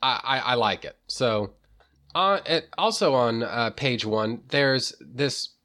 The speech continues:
there's basically everybody going through security. Apparently this opera house has metal detectors, which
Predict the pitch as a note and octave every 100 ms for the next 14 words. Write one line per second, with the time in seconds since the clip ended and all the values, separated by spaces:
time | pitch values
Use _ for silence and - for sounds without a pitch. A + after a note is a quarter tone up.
0 | _ _ _ _ - D#3+ D3 G3 G#3 G3+
1 | D#3 C3 D3+ E3 D#3 E3 D#3 D3+ A#2 C3
2 | C#3 C#3 C3+ C#3 C3 A#2+ - A#2 - C3+
3 | C#3 D3 D#3 D#3 _ _ _ _ _ -
4 | - C3+ C3+ B2+ A#2+ A2+ B2 A#2+ B2 B2
5 | B2 A2+ G2+ G#2 A2 A2 B2 C3+ B2+ C#3+
6 | C3 D3 C3+